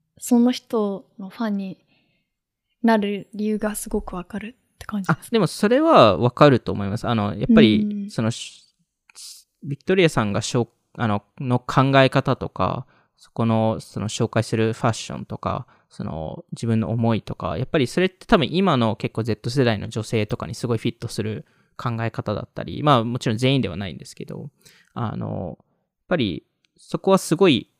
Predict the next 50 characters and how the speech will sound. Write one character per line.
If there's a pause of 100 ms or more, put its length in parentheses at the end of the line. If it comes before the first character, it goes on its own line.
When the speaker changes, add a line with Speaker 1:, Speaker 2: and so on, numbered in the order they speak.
Speaker 2:
多
分
フ
ィ
ッ
ト
す
る
オ
ー
デ
ィ
エ
ン
ス
は
い
る
と
思
う
の
で、 (400)
Speaker 1:
う
ん。
Speaker 2:
あ
の、 (840)
う
ん。 (160)
で、
ま
あ、
そ
れ
が
果
た
し
て、 (840)
そ
の、 (360)
今、 (280)
百
万
人、
百
万、
え
ー、 (160)
百、